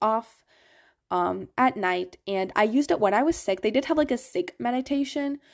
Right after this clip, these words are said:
which I really liked. Um, and it kind of made me, like, calm down.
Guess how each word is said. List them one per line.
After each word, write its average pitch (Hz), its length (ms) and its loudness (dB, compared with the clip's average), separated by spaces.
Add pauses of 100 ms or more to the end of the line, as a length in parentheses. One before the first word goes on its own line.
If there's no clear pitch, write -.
(220)
which - 200 -6
I 202 140 2
really 208 280 2
liked. 190 460 -4 (120)
Um, 185 420 -6 (1000)
and 294 100 2
it 285 60 4
kind 370 180 4
of 440 60 4
made 294 160 4
me, 285 100 2
like, 214 220 2
calm 190 400 -4
down. 185 440 -4